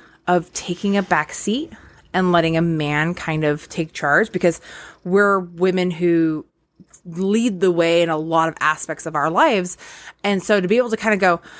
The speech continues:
"Huh, okay, well, he's gonna take the reins." Like, it's kind of nice a little bit to just let him be, like, kind of the, the, not the aggressor, but the, um, the, the kind of the,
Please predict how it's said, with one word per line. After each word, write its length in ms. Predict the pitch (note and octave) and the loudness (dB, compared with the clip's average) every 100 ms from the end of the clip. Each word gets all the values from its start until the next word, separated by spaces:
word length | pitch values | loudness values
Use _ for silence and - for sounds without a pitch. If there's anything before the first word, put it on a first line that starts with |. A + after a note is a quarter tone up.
| - - - _ | -20 -20 -20 _
"Huh, 760 | - - G4 G4+ A3+ - A3 | -18 -8 0 0 0 -4 -4
okay, 400 | C#4+ - D#3+ E3+ | -4 -6 -4 -2
well, 160 | A3 F3+ | 0 -2
he's 320 | - C4+ D4+ | 0 0 2
gonna 160 | A3 F3 | 2 0
take 240 | - D#3 | -2 -2
the 100 | D#3 | 0
reins." 340 | D3+ D3 D3+ F3 | 0 0 0 -2
Like, 120 | F3+ | -2
it's 140 | G#3 | -2
kind 320 | - - A#3 A#3 | -2 0 2 2
of 140 | F3+ | 0
nice 460 | E3+ E3 D#3+ A#3+ - | -2 -2 0 -2 -2
a 60 | |
little 240 | B3+ C4+ C#4 | 0 0 2
bit 160 | F4 | -2
to 80 | G3+ | -2
just 180 | F3+ F3+ | -6 -4
let 420 | F3 E3 D#3+ - - | 0 2 2 -2 -18
him 520 | - - G3 F#3+ F3+ | -14 -2 0 2 0
be, 260 | F3+ F3 | 2 2
like, 260 | E3 E3 D#3+ | 2 0 -2
kind 180 | F3 E3 | -4 -4
of 140 | D#3 | -2
the, 340 | D#3 D3+ D3+ D3 - - - - _ | -2 0 0 -4 -10 -20 -20 -20 _
the, 200 | E3+ D#3+ | 0 0
not 160 | F#3+ G#3+ | 0 0
the 80 | F3 | 0
aggressor, 540 | D#3+ G3 F3 - D#3 | 0 0 2 0 -2
but 280 | D#3+ D#3+ - | 0 -2 -2
the, 280 | E3+ D#3+ D#3 | -4 -2 -2
um, 360 | C#3 D3 E3+ - _ | -4 -8 -18 -20 _
the, 120 | A#3 G#3+ | 0 0
the 200 | F#3 E3+ | -2 -4
kind 240 | - G#3 | -2 0
of 80 | F3+ | 0
the, 220 | E3 D3 | 0 -2